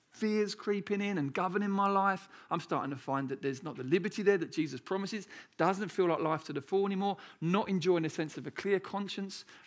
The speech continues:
walking in sins forgiven. All that stuff seems strangely absent. Why is it? I want to encourage us not to navel gaze today, but to allow the Holy Spirit to say, "What about this?"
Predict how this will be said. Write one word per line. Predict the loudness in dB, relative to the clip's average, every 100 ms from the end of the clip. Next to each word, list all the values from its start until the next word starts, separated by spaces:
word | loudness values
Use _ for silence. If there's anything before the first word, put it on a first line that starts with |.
| -6
walking | -4 -2 -4
in | -4
sins | -4 -6 -6
forgiven. | -6 -6 -6 -8 -12 -12
All | -6 -2
that | -4
stuff | -2 -4 -4
seems | -4 -4 -4
strangely | -8 -10 -8 -8 -6 -6 -6 -8 -20 -10
absent. | -8 -6 -6 -8 -6
Why | -4 -2
is | -4 -4
it? | -8 -8
I | -8
want | -6 -6
to | -6
encourage | -8 -6 -6 -4
us | -6 -8 -16 -20 -8
not | -6 -6
to | -2 2
navel | 4 4 4 2
gaze | 2 2 0
today, | -4 -4 -2 -2 -6 -14 -12
but | -8
to | -4
allow | -2 -2 -2
the | -2
Holy | -4 -2 -2 -2
Spirit | -6 -8 -6 -6 -8 -12 _ _ _ _ _ _ _ _ -16
to | -14
say, | -6 -4 -4 -8 _ _ _ _ _ _ _ _ -18
"What | -16
about | -14 -12
this?" | -8 -8 -10 -20